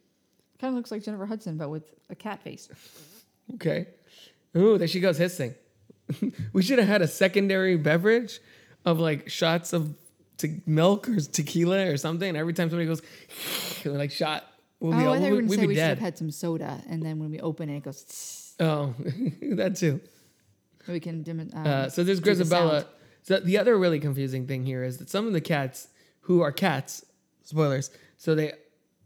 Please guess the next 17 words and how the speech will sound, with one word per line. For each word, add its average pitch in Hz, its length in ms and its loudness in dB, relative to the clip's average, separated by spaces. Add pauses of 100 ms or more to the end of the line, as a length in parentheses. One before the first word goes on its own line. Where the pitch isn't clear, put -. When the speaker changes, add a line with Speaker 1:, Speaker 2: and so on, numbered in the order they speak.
Speaker 2:
yeah, 147 140 0
she 127 160 -6
used 135 80 -8
to 147 60 -10
be 143 80 -4
the 127 80 -6
star. 127 320 -6 (580)
Uh, 160 500 2 (1700)
she, 135 240 -8
that, 151 220 0
that's 170 260 0
not 151 260 0
in 135 180 -2
the, 131 360 -4 (880)
in 147 180 0
the 131 140 -2
play. 127 380 -6